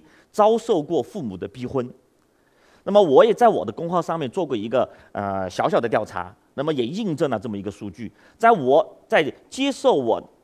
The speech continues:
调查的百分，呃，几百名读者反馈当中，百分之六十九的读者反映，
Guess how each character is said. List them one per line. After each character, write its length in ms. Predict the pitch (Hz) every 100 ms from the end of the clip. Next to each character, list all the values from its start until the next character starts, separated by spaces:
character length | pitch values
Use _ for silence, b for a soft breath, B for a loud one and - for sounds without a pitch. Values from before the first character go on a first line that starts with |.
| _ _ _ -
调 220 | 226 151
查 240 | - 123
的 140 | 147 107
百 180 | 117
分， 100 | 110 143 _ b
呃， 60 | -
几 260 | - 147 196
百 220 | 165 117
名 280 | 107 117 127
读 140 | 143 175
者 100 | 214
反 160 | -
馈 100 | 110
当 220 | 107 113
中， 240 | 110 117 117 B B
百 120 | 120
分 120 | 135
之 80 | 180
六 200 | 226 254
十 160 | 185 220 -
九 440 | - 151 104 95
的 160 | 131 117
读 200 | 113 156
者 160 | 120
反 240 | 110 - 90
映， 160 | 113